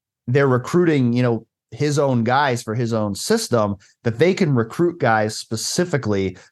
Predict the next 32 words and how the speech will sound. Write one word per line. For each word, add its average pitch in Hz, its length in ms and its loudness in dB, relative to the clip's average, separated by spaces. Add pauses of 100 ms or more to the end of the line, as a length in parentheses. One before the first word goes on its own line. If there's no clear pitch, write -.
to 127 100 -2
play 156 460 2
that 107 260 2
jack 104 380 0
position. 101 640 -2 (220)
But 135 120 0
that's 143 180 2
not 170 200 0
really 160 240 4
something 139 460 2
they've 104 380 0
done 113 520 0 (240)
before 110 640 2
with 110 160 0
the 113 80 -2
guys 113 320 0
that 104 120 -8
he 101 140 -6
inherited. 104 640 2 (160)
And 110 160 -2
so 120 400 2 (200)
I 123 240 2
think 180 240 -2
you 147 180 0
look 175 180 0
at 165 120 -6
the 123 80 -8
personnel 123 600 0
now 104 680 -2 (260)
and 117 140 -2
it, 113 160 -4
it, - 180 -6